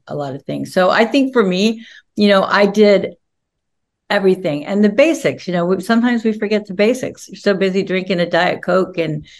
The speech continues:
doing your thing, you forgot about drinking water and,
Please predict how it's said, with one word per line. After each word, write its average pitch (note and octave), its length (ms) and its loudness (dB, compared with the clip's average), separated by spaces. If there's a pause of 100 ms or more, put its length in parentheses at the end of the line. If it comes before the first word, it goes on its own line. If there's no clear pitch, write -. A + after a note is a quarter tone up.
(160)
doing G3 220 0
your F3+ 80 -2
thing, A3 200 -2
you F3+ 140 -2
forgot F3 280 0
about D#3+ 220 -2
drinking E3 300 -8
water D#3 540 -2
and, C3 260 -6